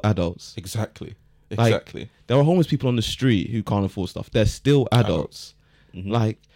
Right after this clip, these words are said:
Speaker 1: just because you, you have someone who pays for you, people want to be sugar babies.
Speaker 2: Yeah, adults.
Speaker 1: Adults, and because they're called babies, you, like, they, it's,
Speaker 2: Yeah.
Speaker 1: these people are adults.
Speaker 2: Mm-hmm.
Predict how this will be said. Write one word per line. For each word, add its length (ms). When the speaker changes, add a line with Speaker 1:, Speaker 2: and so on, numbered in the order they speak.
Speaker 1:
just 160
because 260
you, 160
you 140
have 100
someone 360
who 220
pays 380
for 60
you, 40
people 300
want 360
to 100
be 160
sugar 360
babies. 460
Speaker 2:
Yeah, 220
adults. 480
Speaker 1:
Adults, 760
and 320
because 320
they're 120
called 260
babies, 520
you, 180
like, 180
they, 100
it's, 400
Speaker 2:
Yeah. 240
Speaker 1:
these 140
people 220
are 120
adults. 500
Speaker 2:
Mm-hmm. 300